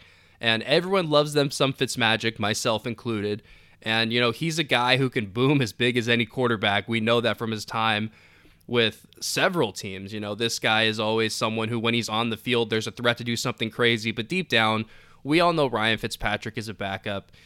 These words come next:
even though Fitzmagic is as incredible as any quarterback in the N F L.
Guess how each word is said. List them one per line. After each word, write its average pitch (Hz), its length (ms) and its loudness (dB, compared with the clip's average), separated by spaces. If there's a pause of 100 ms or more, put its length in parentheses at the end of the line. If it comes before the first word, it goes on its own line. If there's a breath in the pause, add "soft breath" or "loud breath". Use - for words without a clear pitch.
(140 soft breath)
even 127 240 2
though 117 120 4
Fitzmagic 110 720 -2
is 107 140 -4
as 104 100 -8
incredible 110 600 -2
as 101 120 -6
any 104 140 -4
quarterback 98 560 -6
in 95 80 -10
the 92 100 -10
N 90 80 -10
F 87 160 -12
L. 85 260 -12